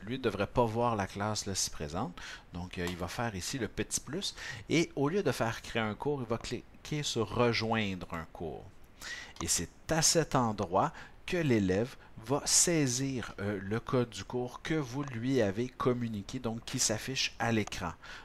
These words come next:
Donc, euh, une fois ce code saisi, il va pouvoir cliquer ici sur, euh, rejoindre le cours et, euh, automatiquement, euh, votre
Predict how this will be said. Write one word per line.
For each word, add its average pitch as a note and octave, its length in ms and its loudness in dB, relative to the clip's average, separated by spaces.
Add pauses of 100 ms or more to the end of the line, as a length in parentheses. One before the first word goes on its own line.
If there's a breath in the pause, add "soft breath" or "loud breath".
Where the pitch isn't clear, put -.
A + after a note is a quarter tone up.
(120 loud breath)
Donc, D#2+ 300 -8
euh, D#2+ 140 -2
une B2+ 160 0
fois B2+ 380 0
ce - 200 -2
code G2 500 0
saisi, C3 580 4 (320 loud breath)
il - 60 -4
va F2+ 80 0
pouvoir G#2 440 0
cliquer G#2 300 -4
ici G#2 260 -2
sur, F2 400 -2
euh, D2 120 -4 (160)
rejoindre C3 640 0
le F#2+ 140 0
cours D#3 420 0 (320 loud breath)
et, B2 260 0
euh, - 60 -6 (160)
automatiquement, B2 1000 0 (360 loud breath)
euh, F#2+ 340 0
votre F2+ 460 -2